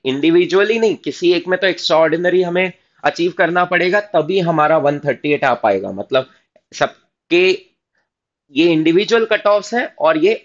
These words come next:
overall कट ऑफ है, overall कट ऑफ। Now, अब हंड्रेड percentile is okay, but, uh, I can settle for नाइंटी नाइन पॉइंट नाइन नाइन also।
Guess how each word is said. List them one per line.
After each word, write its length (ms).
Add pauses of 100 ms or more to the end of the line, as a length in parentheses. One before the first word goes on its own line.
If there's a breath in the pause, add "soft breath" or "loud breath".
(120)
overall 520
कट 160
ऑफ 220
है, 120
overall 520
कट 160
ऑफ। 100 (580 soft breath)
Now, 300 (320)
अब 140
हंड्रेड 360
percentile 600
is 160 (120)
okay, 400
but, 280 (500)
uh, 260 (120)
I 200
can 200
settle 280
for 140
नाइंटी 420
नाइन 280
पॉइंट 200
नाइन 300
नाइन 260
also। 440